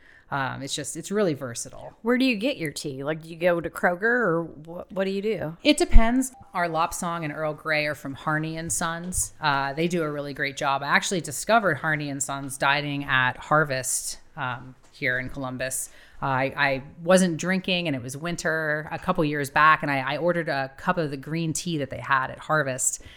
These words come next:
Speaker 1: and it was one of the best green teas I've ever had. And I asked them what the brand was, and they said Harney and Sons. So now whenever I can get Harney and Sons, I get Harney and Sons. But,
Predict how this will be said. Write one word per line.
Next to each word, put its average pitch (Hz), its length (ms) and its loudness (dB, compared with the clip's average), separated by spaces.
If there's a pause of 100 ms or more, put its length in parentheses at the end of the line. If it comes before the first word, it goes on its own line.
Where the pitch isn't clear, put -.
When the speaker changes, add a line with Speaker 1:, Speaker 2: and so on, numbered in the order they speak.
(100)
Speaker 1:
and 170 140 4
it 165 40 4
was 156 220 -2 (100)
one 175 200 2
of 170 80 0
the 147 40 0
best 143 360 -4
green 151 260 -6
teas 143 340 -6
I've 120 140 -4
ever 120 220 -8
had. 135 320 -2
And 131 160 -6
I 127 80 -4
asked 143 300 0
them 143 120 -4
what 135 120 -6
the 147 60 -10
brand 143 340 -6
was, 139 220 -8
and 135 80 -4
they 131 60 -8
said 131 140 -6
Harney 139 320 0
and 131 120 -10
Sons. - 320 -14
So 139 280 -6 (260)
now 185 220 10
whenever 165 260 4
I 139 80 -4
can 151 100 -6
get 131 120 -6
Harney 139 260 -6
and 131 100 -8
Sons, 135 220 -10
I 131 60 -8
get 120 140 -14
Harney 127 260 -6
and 123 120 -10
Sons. 123 300 -8
But, 123 280 -8